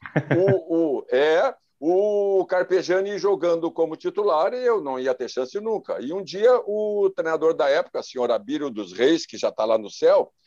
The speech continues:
seu Abílio começou a procurar um lateral direito, porque o Reginaldo tinha estourado a idade, tinha ido para o Esportivo. E ele tava testando todo mundo, todo mundo que ele olhava dizia, "Vai lá na lateral pro, pra ver."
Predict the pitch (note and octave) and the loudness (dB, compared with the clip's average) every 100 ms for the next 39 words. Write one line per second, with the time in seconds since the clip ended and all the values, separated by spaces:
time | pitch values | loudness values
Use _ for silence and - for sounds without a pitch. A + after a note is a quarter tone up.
0 | _ _ _ - C#3+ D#3 C#3 F3 F#3 F#3+ | _ _ _ -2 0 0 0 -2 0 0
1 | F#3 F3 F#3 E3+ F3 E3+ E3 D#3+ D#3+ D#3 | 0 0 -2 -2 -4 -4 0 0 2 0
2 | D3+ D3 D3 C#3 C3+ F3 F#3+ - D3+ C#3+ | 0 0 -2 -2 -2 -2 -4 -10 -6 -4
3 | C#3 C3 C#3 C#3 D#3+ C3 - C3 B2+ B2+ | -2 -4 -2 0 -2 -4 -12 -6 -6 -2
4 | A#2+ A#2+ A2+ C3+ B2+ C#3+ D#3+ F3 D#3 E3 | 0 2 0 -2 0 0 0 -6 -6 -6
5 | E3+ D#3 D#3 - F3 D#3+ - F#3+ F#3 G2 | -2 -2 -2 -4 -6 -6 -6 -2 -2 -4
6 | _ _ _ _ _ _ D#3+ G3+ B3+ C#4 | _ _ _ _ _ _ 4 4 6 4
7 | C#4 C#4+ C#4+ C#4 C4 C#4 C4 B3 C4+ C#4 | 6 6 4 6 4 4 4 2 4 2
8 | G3 C#4 C4+ - B3+ C4 C4 B3 A#3 A3 | 2 2 2 2 2 2 -2 2 4 4
9 | F#3 G#3 A3+ G3+ A3+ F3+ F3 G#3 G#3+ G#3 | 4 4 2 2 2 2 2 0 2 0
10 | F3+ F#3 F#3+ F#3+ F3+ F#3 F3+ E3+ C3+ D3+ | 2 2 2 2 2 2 0 -2 -4 -6
11 | D3+ D3 B2+ D3+ E3 | -2 0 0 -4 -6